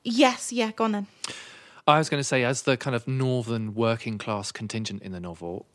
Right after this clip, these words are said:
Speaker 1: Mm.
Speaker 2: I wanted to root for them, but they did not make it easy for me.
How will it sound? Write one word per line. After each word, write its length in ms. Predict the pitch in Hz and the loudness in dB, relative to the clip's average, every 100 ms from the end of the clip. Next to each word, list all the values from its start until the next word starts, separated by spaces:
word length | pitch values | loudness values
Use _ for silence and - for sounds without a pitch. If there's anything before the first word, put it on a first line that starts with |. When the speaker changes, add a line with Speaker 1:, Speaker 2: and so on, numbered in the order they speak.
| - | -2
Speaker 1:
Mm. 140 | 247 | 0
Speaker 2:
I 300 | 104 101 101 - - | 2 -2 -4 -8 -10
wanted 440 | 101 104 - 110 | -6 -6 -8 -8
to 240 | - 101 90 | -8 -8 -8
root 280 | 98 104 - | -6 -6 -8
for 140 | - | -14
them, 320 | 87 85 82 _ _ | -12 -12 -14 _ _
but 120 | - 95 _ - | -12 -12 _ -10
they 140 | 101 | -10
did 200 | 98 98 | -8 -10
not 180 | 101 87 | -10 -10
make 220 | 92 90 - | -12 -12 -16
it 60 | 87 | -16
easy 260 | 87 92 | -16 -16
for 220 | 80 80 | -16 -16
me. 240 | 80 82 | -16 -18